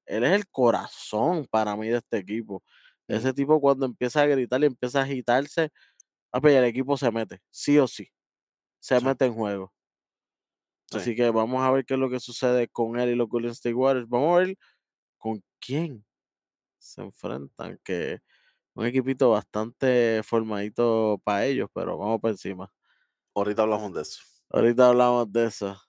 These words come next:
Speaker 1: Oye, número cinco, el otro equipo de Los Ángeles, Los Ángeles Clippers, que deberían de buscarse una cancha propia hace rato, pero sí.
Speaker 2: Ujú.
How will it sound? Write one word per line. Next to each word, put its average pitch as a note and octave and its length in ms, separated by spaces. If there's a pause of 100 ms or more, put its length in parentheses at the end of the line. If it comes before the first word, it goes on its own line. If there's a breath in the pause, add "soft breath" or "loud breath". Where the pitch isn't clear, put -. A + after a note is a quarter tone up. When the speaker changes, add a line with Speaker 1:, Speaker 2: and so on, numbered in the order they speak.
(160)
Speaker 1:
Oye, C#3+ 300
número D#3+ 380
cinco, F3+ 680 (220)
el G2+ 120
otro G#2+ 200
equipo B2+ 340
de B2+ 60
Los A#2 220
Ángeles, B2+ 400 (320)
Los G2+ 320
Ángeles A#2 520 (460)
Clippers, C#3 460
que - 80
deberían G2+ 320
de E3+ 80
buscarse D#3+ 360
una C#3+ 140
cancha C3+ 260
propia A#2+ 280
hace G#2+ 180
rato, A#2 340
pero - 200 (100)
sí. - 300 (720)
Speaker 2:
Ujú. B2+ 300